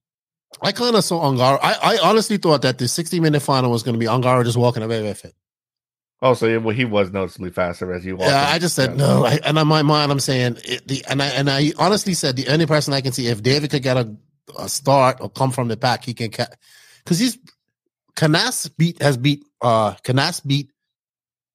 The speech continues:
Speaker 1: uh, Ongaro straight up at R C G P Italy. They had a great battle for an hour. And then Ronefeld beat 'em both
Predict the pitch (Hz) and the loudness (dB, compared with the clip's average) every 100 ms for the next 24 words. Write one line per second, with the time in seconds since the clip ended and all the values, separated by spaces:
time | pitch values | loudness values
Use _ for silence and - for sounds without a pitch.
0 | _ _ _ _ - 113 110 101 92 87 | _ _ _ _ -2 0 2 -2 -4 -8
1 | - _ _ _ 123 131 131 135 131 - | -14 _ _ _ -2 2 4 4 4 2
2 | 139 120 107 110 101 123 139 147 139 151 | 2 2 0 -6 0 0 0 -2 -4 -4
3 | 117 113 95 95 95 _ - 123 110 98 | -4 -4 -6 -8 -14 _ -4 -2 -2 -4
4 | 117 143 127 113 117 - 107 101 95 87 | -2 0 0 0 0 -4 -6 -4 -6 -8
5 | - _ _ _ _ - 120 120 117 143 | -14 _ _ _ _ -4 0 2 4 2
6 | 151 135 110 127 120 113 95 113 131 117 | 2 0 0 0 0 -2 -2 0 2 0